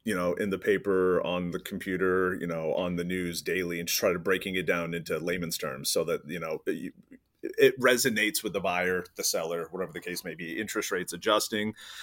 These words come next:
you know, trying to kind of essentially break down these articles that are posted everywhere into a way that's, you know, thirty seconds or less, that has a little bit of humor, that shows your personality, and it's, you know, relatable.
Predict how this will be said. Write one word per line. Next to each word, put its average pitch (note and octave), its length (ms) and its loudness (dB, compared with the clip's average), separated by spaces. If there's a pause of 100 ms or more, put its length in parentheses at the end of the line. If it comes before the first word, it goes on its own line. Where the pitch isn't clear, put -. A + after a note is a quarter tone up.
(120)
you F#2 80 -2
know, E2+ 280 0 (320)
trying A#2 400 6
to A#2+ 100 2
kind A#2 200 4
of G2 200 4 (1120)
essentially C3 420 8
break A2 300 2
down A2 220 4
these G2 180 0
articles F2+ 500 2
that F2+ 140 2
are E2 60 0
posted F#2+ 420 0
everywhere F2 400 0
into F2+ 300 -2
a E2+ 80 2
way F2+ 200 2
that's, E2 360 -2
you F#2+ 80 -6
know, E2 120 -6
thirty F2+ 280 -2
seconds E2+ 400 -4
or D#2+ 60 -2
less, F2 340 -2
that D#2+ 360 -4
has E2+ 180 -4
a E2+ 40 -6
little E2+ 180 -4
bit E2+ 140 -6
of E2+ 60 -8
humor, F2+ 320 -4
that E2 140 -2
shows F2 320 -2
your F2 100 -2
personality, E2+ 760 -2
and E2 140 -8
it's, - 280 -6
you F2+ 80 -10
know, D#2+ 180 -8
relatable. E2 500 -4